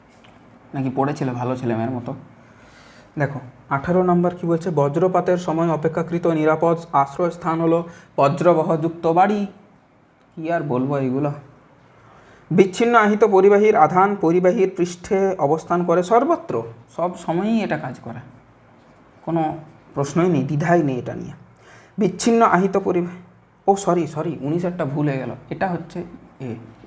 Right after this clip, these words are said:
কুড়ির উত্তরটা উনিশে করে দিচ্ছি। "বজ্রপাত সৃষ্টিকারী মেঘের আধানগুলি তৈরি হয়, উম, জলকণার মধ্যে পারস্পরিক ঘর্ষণের ফলে।" জলকণার মধ্যে পারস্পরিক ঘর্ষণের ফলে। একুশ নম্বর, "একটি গোলকের ব্যাস দুই সেন্টিমিটার, গোলকটি ফাঁপা পরিবাহী, গোলকটিতে,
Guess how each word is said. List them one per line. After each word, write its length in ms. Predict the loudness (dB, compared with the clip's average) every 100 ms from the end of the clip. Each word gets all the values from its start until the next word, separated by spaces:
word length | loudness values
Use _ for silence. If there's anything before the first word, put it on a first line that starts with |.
| -2
কুড়ির 240 | 0 2
উত্তরটা 340 | 2 0 0 2
উনিশে 300 | 2 0 0
করে 180 | -2 -4
দিচ্ছি। 340 | -8 -14 -18 -18 -20 -20 -20 -20 2
"বজ্রপাত 540 | 6 6 6 6 6 4
সৃষ্টিকারী 540 | -2 -2 0 2 2
মেঘের 400 | 0 2 2 2
আধানগুলি 540 | 4 4 4 2 0
তৈরি 300 | 4 6 6
হয়, 240 | 6 4 2 -6 -20 _ _ -6
উম, 260 | -4 -2
জলকণার 580 | 2 4 6 4 2 2
মধ্যে 340 | 0 0 0
পারস্পরিক 580 | 4 4 4 0 0 0
ঘর্ষণের 420 | 0 -2 -2 -4 -4 -8
ফলে।" 160 | -12 -12 -20 -8 0
জলকণার 480 | 2 4 2 2
মধ্যে 280 | 0 0 -2
পারস্পরিক 540 | 0 -2 -2 -8 -8 -6
ঘর্ষণের 420 | -8 -6 -4 -4 -6 -20 -20 -10
ফলে। 140 | -4 -4 -6 -20 -20 _ -20 -20 -20 -20 -20 -20 -20 -20 -20 -6 2
একুশ 300 | 4 4 2
নম্বর, 260 | 2 2 0
"একটি 200 | -2 4
গোলকের 360 | 6 6 4
ব্যাস 240 | 6 6 4
দুই 160 | -2
সেন্টিমিটার, 480 | -2 -2 -2 0 0
গোলকটি 280 | 2 2 0
ফাঁপা 280 | 0 2 2
পরিবাহী, 400 | 4 2 4 2
গোলকটিতে, 680 | 2 0 0 0 0 0